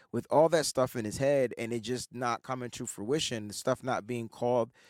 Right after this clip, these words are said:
the same way, I think that's kinda what gets to him, and that's the only knock on Jason Tatum's game, but he's still a kid.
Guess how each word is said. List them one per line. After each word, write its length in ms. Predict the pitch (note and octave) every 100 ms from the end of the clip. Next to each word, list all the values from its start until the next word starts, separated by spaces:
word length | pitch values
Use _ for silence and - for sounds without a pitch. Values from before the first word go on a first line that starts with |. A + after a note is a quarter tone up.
| - -
the 80 | A2+
same 460 | - C3+ A#2+ A2
way, 280 | A2 E3 C#3+
I 40 | B2
think 220 | C#3+ B2+
that's 160 | D#3+
kinda 240 | - A3+ A#3+
what 160 | F#3+ B2+
gets 200 | G#3 -
to 120 | E3+
him, 100 | D3
and 120 | C3
that's 220 | D#3+ -
the 180 | - C#3 - -
only 380 | D#3 F#3 F#3
knock 600 | E3+ C3 C#3 C#3 - - - _ _ _ -
on 200 | C3+ B2+
Jason 300 | B2 B2+ A#2
Tatum's 360 | B2+ A2+ A2+ G2
game, 340 | F#3+ G#3 D3+
but 160 | D#3+ A3
he's 180 | G#3
still 200 | - G#3+
a 60 | G#3
kid. 300 | - D4 E4+